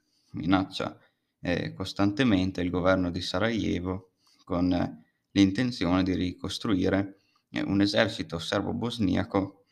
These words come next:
e con il trasferimento delle competenze esclusive dalla capitale centrale Sarajevo in favore della Repubblica Srpska, la R S, una delle due entità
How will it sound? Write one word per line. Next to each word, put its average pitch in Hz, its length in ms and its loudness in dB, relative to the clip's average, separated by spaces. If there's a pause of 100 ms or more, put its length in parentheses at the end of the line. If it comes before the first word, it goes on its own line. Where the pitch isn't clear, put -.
(100)
e - 160 -8
con 92 160 0
il 90 120 0
trasferimento 90 1120 -2 (300)
delle 90 220 -4
competenze 87 840 -2
esclusive 95 840 -4 (280)
dalla 87 240 -2
capitale 87 540 -2
centrale 98 500 2
Sarajevo 98 840 0 (460)
in 101 140 2
favore 101 400 2
della 95 260 2
Repubblica 92 640 -4
Srpska, - 680 -8 (220)
la 85 260 -2
R 90 380 -2
S, - 260 -6 (1200)
una 113 180 6
delle 95 360 4
due 98 200 2
entità 95 680 0